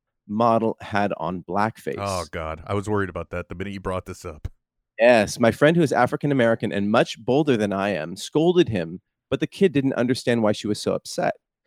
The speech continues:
Speaker 1: Maybe it was a la-, his lack of English, but in Korea, uh, they don't rec-, realize the implication or the history of such hateful dis-, depictions. You'll see such ignorant displays in T V commercials and events like these constantly.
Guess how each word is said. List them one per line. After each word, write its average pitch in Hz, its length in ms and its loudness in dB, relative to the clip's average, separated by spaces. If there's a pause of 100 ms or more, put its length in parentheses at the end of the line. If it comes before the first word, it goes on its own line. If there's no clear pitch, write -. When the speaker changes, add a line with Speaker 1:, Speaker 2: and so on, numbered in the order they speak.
(260)
Speaker 1:
Maybe 139 280 4
it 127 100 2
was 113 140 0
a 110 60 -4
la-, 104 220 2
his 117 200 -4
lack 110 240 2
of 151 100 -4 (340)
English, 117 400 0 (120)
but 117 160 0
in 117 100 -4
Korea, 139 420 4 (440)
uh, 113 280 4
they 113 200 4
don't 135 280 4
rec-, 120 240 2 (140)
realize 113 480 2
the - 140 -18
implication 123 640 -6
or 107 100 -2
the 107 60 -4
history 110 480 -6
of - 80 -8
such - 220 -6
hateful - 520 -8
dis-, 101 220 -6 (200)
depictions. - 720 -4 (640)
You'll 123 120 4
see - 180 0
such - 280 2
ignorant 135 340 2
displays 123 340 2
in 101 80 -2
T - 160 -4
V 156 140 2
commercials 143 640 0
and 107 100 0
events 113 380 2
like 117 160 0
these 113 180 0
constantly. - 880 -8